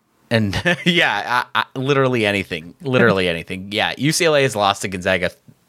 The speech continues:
Speaker 1: three times over the past three years or something ridiculous like that. It's been painful every single time. It's ridiculous. Anyway,
Speaker 2: Okay, bye.
Speaker 1: Washington, Washington. All right. <laughs> Bye, Matt. Uh, Washington figures it out.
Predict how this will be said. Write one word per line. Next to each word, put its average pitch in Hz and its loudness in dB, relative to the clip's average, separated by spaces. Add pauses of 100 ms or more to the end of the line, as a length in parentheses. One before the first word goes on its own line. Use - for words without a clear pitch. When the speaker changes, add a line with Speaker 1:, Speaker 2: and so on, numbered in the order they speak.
Speaker 1:
three 104 0
times 87 -2
over 87 -8
the 87 -14
past 90 -4
three 101 0
years 82 -2
or 87 -4
something 87 -6
ridiculous 87 -4
like 69 -6
that. 90 0 (480)
It's 117 -6
been 127 0
painful 104 -4
every 101 -2
single 87 -12
time. 69 -12
It's - -6
ridiculous. - -2 (680)
Anyway, 156 2
Speaker 2:
Okay, 151 0
bye. 120 -4
Speaker 1:
Washington, 156 2 (400)
Washington. 135 -4
All 90 -2
right. 85 -2
<laughs> - -18
Bye, 87 0
Matt. 80 -8 (280)
Uh, 127 2
Washington 170 0
figures 123 -4
it 104 -4
out. 95 0